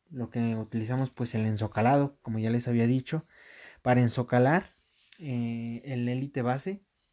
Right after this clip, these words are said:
es muy bueno. El Elite Base, eh, su vaciado es muy bueno. Al momento en que nosotros lo manipulamos,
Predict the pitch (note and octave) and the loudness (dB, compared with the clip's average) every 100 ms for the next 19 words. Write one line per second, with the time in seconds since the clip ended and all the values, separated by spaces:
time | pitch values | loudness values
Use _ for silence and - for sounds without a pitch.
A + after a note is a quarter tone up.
0 | - C3+ B2 - _ _ _ - B2+ B2 | -6 -4 -4 -8 _ _ _ -8 -2 0
1 | A#2+ C#3 D#3 E3 F3+ - - - _ B2 | 4 4 4 2 -2 -8 -20 -20 _ -4
2 | A#2 A#2+ A#2+ A#2+ A2+ - B2 A#2 A2 - | 0 0 -2 -4 -4 -4 -2 -2 -4 -10
3 | _ _ _ _ _ C3 A#2 A2 A2 A2 | _ _ _ _ _ -10 -6 -4 -4 -6
4 | G#2+ G#2+ - _ - _ - C3 A#2+ C#3+ | -8 -10 -14 _ -20 _ -6 -2 0 2
5 | B2+ B2+ B2 C#3+ - C3+ C3 C3 C3+ C3+ | 0 2 -2 -6 -6 0 2 2 2 0
6 | C#3 C3+ A#2+ A2+ A#2 A#2+ A#2+ A2 G#2 A#2+ | 0 0 0 -2 -2 -4 -4 -4 -8 -6
7 | B2+ A#2+ A2 G#2+ G#2 A2 A2+ B2 D3 F3 | -2 0 0 -4 -4 -4 -2 0 -2 -4